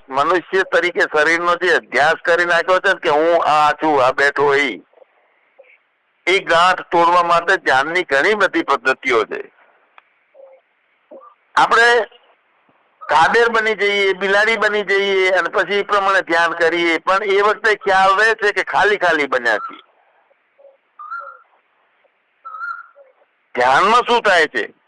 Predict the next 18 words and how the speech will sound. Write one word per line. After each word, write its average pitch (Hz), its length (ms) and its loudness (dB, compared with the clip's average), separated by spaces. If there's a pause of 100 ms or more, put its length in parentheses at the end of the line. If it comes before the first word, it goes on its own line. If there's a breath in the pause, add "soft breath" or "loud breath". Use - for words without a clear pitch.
(2250)
ઘણીક 185 320 0
વાર 190 200 2
તમે 180 260 0
અહીંયા 185 460 2
સ્થિરતાથી 180 720 -4
બેઠા 175 400 0
છો 180 140 -4
એવું 180 240 2
લાગે 180 340 2
છે, 180 140 -2
ઘણી 143 260 -2
વખત 160 320 -2
મંદિરમાં 170 480 -2
જતા 170 300 0
રહીએ 175 320 -2
છીએ, 170 260 -8
કેમ 165 220 -4
કે 175 160 -6